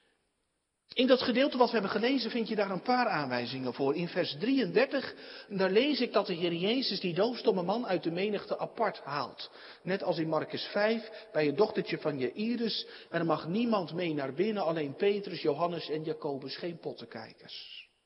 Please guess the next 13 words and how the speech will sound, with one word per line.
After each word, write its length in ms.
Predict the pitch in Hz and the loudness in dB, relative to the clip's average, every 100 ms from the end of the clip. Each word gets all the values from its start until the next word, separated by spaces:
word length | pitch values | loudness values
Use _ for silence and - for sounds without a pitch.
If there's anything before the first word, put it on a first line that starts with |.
| _ _ _ _ _ _ - | _ _ _ _ _ _ -14
Waarom 320 | 143 170 180 | -2 0 2
mogen 220 | 185 180 | 0 0
de 60 | 175 | 0
mensen 280 | 185 - 165 | -2 -6 -6
het 100 | 175 | -8
niet 140 | 165 | -8
zien? 300 | - 185 113 - _ _ _ _ _ _ | -8 -8 -10 -18 _ _ _ _ _ _
Wat 100 | 160 | -14
de 80 | 151 | -10
Heer 140 | 143 147 | -6 -4
Jezus 420 | 170 165 139 - | -4 -4 -6 -6
gaat 220 | 165 151 | -6 -4
doen. 300 | 196 127 | -4 -4